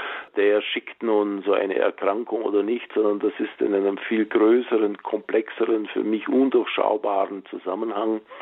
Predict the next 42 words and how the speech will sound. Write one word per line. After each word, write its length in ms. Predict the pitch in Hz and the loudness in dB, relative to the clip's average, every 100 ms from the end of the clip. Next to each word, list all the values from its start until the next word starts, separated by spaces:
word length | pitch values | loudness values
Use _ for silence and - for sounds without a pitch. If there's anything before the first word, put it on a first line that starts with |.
| - - - - | -18 -18 -18 -16
Und 100 | - | -6
für 100 | 107 | 0
mich 180 | 110 110 | 0 4
war 160 | 107 98 | 4 2
schon 160 | 104 110 | -2 -4
immer 220 | 117 107 | -4 -2
sehr, 200 | 101 104 | 0 0
sehr 180 | 101 98 | 0 -2
wichtig, 360 | 107 - 110 - | -4 -8 -8 -4
über 240 | 98 - | -2 0
all 200 | 101 107 | 2 0
das 160 | 113 - - - - | -2 -4 -14 -18 -18
von 200 | - 107 | -8 -6
mir 180 | 117 120 | 0 0
nicht 240 | 131 - - | 0 -4 -6
Verstandene 800 | - 107 98 95 92 87 87 - | -2 0 0 -2 -6 -6 -6 -6
und 160 | - | -4
über 240 | 95 95 92 | -2 2 0
all 160 | 101 | -2
das, 160 | 104 107 - | -4 -6 -6
wo 180 | 98 98 | -6 -6
ich 180 | 98 - | -6 -4
auch 200 | - 98 | -4 -4
meine 260 | 92 92 87 | -6 -4 -2
Fragen, 680 | 98 95 110 117 113 107 | 0 2 0 -2 -6 -6
äh, 180 | 104 104 | -6 -6
stelle, 380 | - 107 98 92 | -4 -2 0 0
warum 300 | 92 101 120 | 0 0 -2
ich 220 | 123 - | -6 -4
und 140 | 110 95 | -2 0
warum 240 | 90 92 | 0 0
in 120 | 98 | -2
der 180 | 98 101 | 2 0
Situation, 800 | - 107 104 92 - 98 110 113 - _ | 0 -2 0 0 0 -2 0 -4 -10 _
geht 200 | - 107 | -2 0
es 140 | 110 - | 0 -2
um 160 | 104 101 | -2 0
ein 380 | 101 98 98 - - | -2 -4 -8 -10 -14
tiefes 480 | - 139 147 - 117 - - - | -6 -4 -4 2 2 2 -18 -2
Grundvertrauen 1120 | 127 135 143 - 110 104 104 107 110 113 110 | 2 2 0 -2 0 2 4 4 2 -4 -10
und 240 | - 101 - | -12 -14 -4
doch 160 | 104 | -4